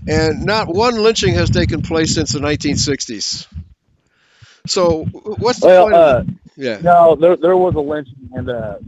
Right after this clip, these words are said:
Speaker 2: nineteen eighty-two, uh, the
Speaker 1: Nineteen eighty-two?
Speaker 2: U K United Klans of America.
Speaker 1: Oh,
Speaker 2: Uh,
Speaker 1: really?
Speaker 2: that was, uh, oh, what was the name? Uh, the, the one who got, uh, the first Klansman to ever get electric chair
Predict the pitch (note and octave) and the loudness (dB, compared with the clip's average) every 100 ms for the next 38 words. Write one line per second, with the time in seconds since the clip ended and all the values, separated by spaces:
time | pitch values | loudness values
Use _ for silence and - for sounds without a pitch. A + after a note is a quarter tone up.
0 | G2+ C3 B2+ B2 A#2+ A#2 A2+ - B2 A#2 | -16 -10 -10 -10 -10 -8 -8 -12 -10 -8
1 | A2 A2+ G#2+ G#2+ G2+ A2 C3 D#3 B2+ B2 | -8 -10 -10 -10 -10 -6 -4 0 4 4
2 | B2+ B2+ B2+ B2 A#2+ A2+ C3 B2 G#2+ A2 | 4 2 -2 -6 -8 -10 -12 -14 -14 -6
3 | A#2+ A#2+ A2 B2 - - - - - - | -4 -4 -6 -14 -14 -14 -14 -16 -18 -20
4 | - A2+ G#2+ G2 C4+ E2+ - - - - | -8 -2 0 0 -2 -6 -14 -16 -10 -8
5 | - - - - - B2 A2+ G#2+ F#2+ G#2 | -8 -6 -6 -2 2 2 2 -2 -4 -4
6 | F#2+ F2+ - _ - - _ - - - | -4 -6 -12 _ -12 -12 _ -14 -12 -12
7 | - A2 A2+ A#2 G#2+ G#2 G#2+ G#2+ G#2 G#2+ | -2 0 2 0 -2 -10 -8 -6 -6 -4
8 | G#2 G2+ F#2+ - - B2 B2+ G#2 D3 G3+ | -2 -4 -6 -14 -2 2 2 2 2 4
9 | F3 E3+ D#3+ C#3+ C3+ B2+ A#2 B2+ F3+ E3+ | 2 2 0 -2 -4 -6 -6 -10 -8 -8
10 | - D#3 C#3 C3 B2+ A#2+ G#2+ A2 G2 _ | -6 -8 -8 -10 -14 -14 -16 -20 -20 _
11 | G2+ F#2+ | -16 -16